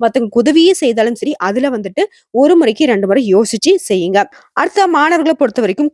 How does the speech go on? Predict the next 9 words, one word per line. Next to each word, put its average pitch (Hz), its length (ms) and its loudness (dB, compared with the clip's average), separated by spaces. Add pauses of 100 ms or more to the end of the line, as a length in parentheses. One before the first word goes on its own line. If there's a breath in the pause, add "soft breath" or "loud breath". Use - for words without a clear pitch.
கல்வியில 277 520 2
நல்ல 247 300 0
முன்னேற்றம் 226 560 -2
உண்டாகுங்க. 190 480 -2
உங்களுடைய 247 260 -2 (100)
எதிர்பார்ப்புகள் 269 640 -2 (120)
எல்லாமே 226 360 -2 (120)
பூர்த்தியாகும். 208 520 -2 (220 loud breath)
உங்களுடைய 285 240 2